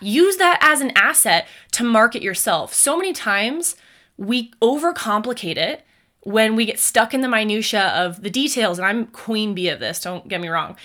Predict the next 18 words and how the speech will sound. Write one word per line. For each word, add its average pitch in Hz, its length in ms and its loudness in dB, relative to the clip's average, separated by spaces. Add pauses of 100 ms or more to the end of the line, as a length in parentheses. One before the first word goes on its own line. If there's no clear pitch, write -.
(240)
If 180 80 -6
there's 220 140 0
not 277 140 4
a - 40 -2
system 220 460 4
or 196 80 0
there's 180 180 -2
not, 185 380 2
like, 180 140 -4
an 180 100 -8
organized 190 420 -4
way 180 100 -2
to 170 60 -8
do 165 140 -6
something, 214 340 -4
sometimes 202 380 -4
I 190 100 -4
can 185 340 -10